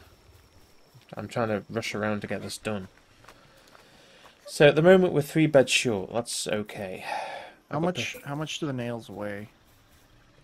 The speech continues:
Speaker 1: I don't know. Uh,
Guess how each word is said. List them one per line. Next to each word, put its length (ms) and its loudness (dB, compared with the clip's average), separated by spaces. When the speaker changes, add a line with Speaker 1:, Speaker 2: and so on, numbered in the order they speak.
Speaker 1:
I 140 -8
don't 180 -10
know. 360 -10
Uh, 460 -2